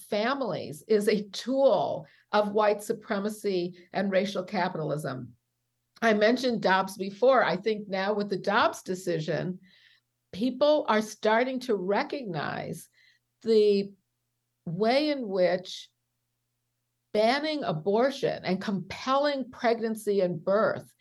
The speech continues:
the regulation of people's bodies and their decisions about their reproduction, their family lives,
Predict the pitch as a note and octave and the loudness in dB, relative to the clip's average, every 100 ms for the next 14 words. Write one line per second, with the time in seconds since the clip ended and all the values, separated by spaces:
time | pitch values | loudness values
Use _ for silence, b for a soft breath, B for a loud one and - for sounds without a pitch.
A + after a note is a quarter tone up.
0 | b b G3+ F#3+ F#3 A3 B3+ D4 C4 A3+ | b b -2 0 2 2 2 -2 0 0
1 | B3 G#3+ D#3+ - G3+ G3+ - B3+ B3 G#3+ | 0 -2 -2 -2 -4 -4 -6 -6 -2 -4
2 | - D#3+ F#3 G3+ B3 F#3 - - - G3 | -4 -4 -2 0 0 -2 -6 -10 -2 0
3 | G3+ G#3+ G3 F#3 G3+ G3+ - C4+ D4 F#3 | 2 2 2 0 -2 -4 -6 -4 -2 -4
4 | - - - F#3 G3+ G#3+ G#3+ G3 F#3+ G#3 | -6 -8 -4 -2 0 2 2 0 0 -2
5 | G#3+ G3 G3+ A#3+ - - - D3+ G3 G3 | -4 -2 -2 -2 -2 -6 -4 0 0 -2
6 | - F#3 G#3+ A#3 A3 G3 F#3+ A#3 C#4+ - | 0 0 0 0 0 0 0 0 0 -6
7 | - - | -10 -16